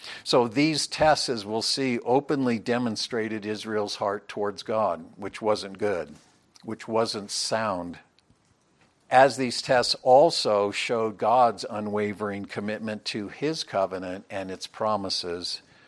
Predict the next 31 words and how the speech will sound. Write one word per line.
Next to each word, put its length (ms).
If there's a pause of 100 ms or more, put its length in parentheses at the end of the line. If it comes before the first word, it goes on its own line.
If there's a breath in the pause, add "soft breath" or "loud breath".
(120)
and 120
its 140
purposes. 840 (1300 soft breath)
As 120
Paul 320
said, 260
"May 220
every 240
man 320
prove 300
a 60
liar, 480
God 580
is 340
true." 460 (1120 soft breath)
And 140
we 100
see 340
that 240
even 240
in 140
the 140
unfolding 760
of 240 (240 loud breath)
these 300
tests 380
as 260
they 180
kind 300
of 140
characterize, 1080